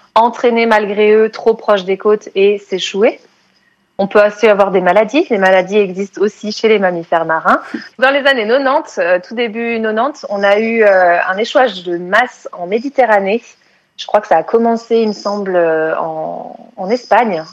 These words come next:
euh, une espèce de dauphin qui a commencé à s'échouer en masse. Et c'était en fait dû à une, euh, épizootie, comme on appelle ça en, en jargon, euh, scientifique. C'est ni plus ni moins qu'une épidémie, euh, chez les animaux, en fait.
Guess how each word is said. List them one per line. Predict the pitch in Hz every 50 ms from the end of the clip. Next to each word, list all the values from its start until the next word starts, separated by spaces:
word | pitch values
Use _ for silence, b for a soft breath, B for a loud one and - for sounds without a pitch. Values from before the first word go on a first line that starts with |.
| 214 -
euh, | 175 165 165 160
une | 160 165 170
espèce | 180 - - 214 208 190
de | 190
dauphin | 175 175 190 190 - 208 214 226
qui | - 175
a | 156
commencé | - 175 190 196 -
à | 196 190
s'échouer | - - 202 196 - - 220
en | 202 175
masse. | 165 160 170 208 226 - - B B B B B B B
Et | -
c'était | 185 - 202 196 -
en | 240 240
fait | 233 240
dû | 214 185 180 208 226
à | 214
une, | 196 190 190 180
euh, | 170 170 165 165 160 160 160 160 - 76 - -
épizootie, | 214 233 - - 240 220 202 214 202 190 190 190 - 330 415 415
comme | - - 185 185
on | 180
appelle | 185 180 - 185 180 180
ça | - - - 202 208 196 180
en, | 170 165 165 -
en | 180 180
jargon, | 185 190 202 202 190 190 175 185 185 185 180 165
euh, | 170
scientifique. | 170 - - 190 185 - - 196 - - 339 403 - - B B B B B B B
C'est | _ - - 185
ni | 175 185
plus | 190 - 226 220
ni | 220 208
moins | 196 202 214
qu'une | 220 - - 180
épidémie, | 175 196 - - 185 180 180 170 175 190 196 180
euh, | 165 160
chez | 165 - 196
les | 202 190
animaux, | 185 180 165 165 160 165 190
en | 175 156
fait. | - - 175 - - -